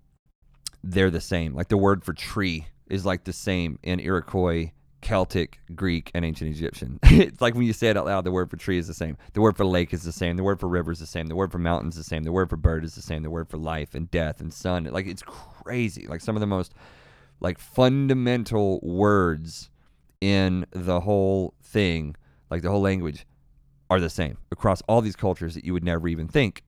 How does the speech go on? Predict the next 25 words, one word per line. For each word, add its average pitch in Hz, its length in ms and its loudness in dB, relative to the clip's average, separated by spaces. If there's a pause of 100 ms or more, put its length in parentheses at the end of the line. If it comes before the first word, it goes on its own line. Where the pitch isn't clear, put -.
(120)
are 87 120 -2
the 82 80 -8
same 147 320 -6 (840)
or 233 160 4
ever 117 180 4
had 110 140 2
any 107 80 0
connection 107 380 -4
with 85 80 -2
each 76 120 -8
other, 58 240 -8 (160)
right? 76 260 -8
This 82 160 -10
is 80 100 -14
something 85 180 -6
that's - 140 -12
just - 160 -16
not 82 240 -4
being 78 240 -6 (220)
addressed 87 380 -4
by 80 100 -6
anthropologists 78 720 -8 (180)
at 76 100 -8
all. 67 220 -10 (1300)
Um, 113 580 6